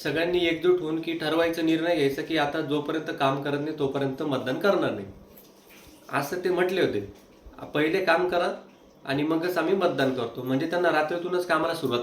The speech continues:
करावी लागेल. या गोष्टी तुम्ही लक्षात घ्या. जर का या गोष्टी तुम्ही लक्षात घेतल्या नाही, एकजूट आले नाही, तर जे चालू आहे तेच चालू राहणार आहे. तुमच्या, माल तुमचा असेल, पण शेती, पण त्या मालाला भाव ठरवणारे दुसरे असतील. तुमच्या मालाला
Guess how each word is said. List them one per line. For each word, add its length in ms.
करावी 220
लागेल. 240
या 140
गोष्टी 240
तुम्ही 240
लक्षात 300
घ्या. 180
जर 140
का 120
या 100
गोष्टी 320
तुम्ही 200
लक्षात 240
घेतल्या 340
नाही, 200
एकजूट 300
आले 200
नाही, 240
तर 120
जे 140
चालू 220
आहे 120
तेच 160
चालू 220
राहणार 240
आहे. 160
तुमच्या, 680
माल 400
तुमचा 280
असेल, 280
पण 240
शेती, 440
पण 160
त्या 100
मालाला 360
भाव 240
ठरवणारे 380
दुसरे 320
असतील. 420
तुमच्या 380
मालाला 680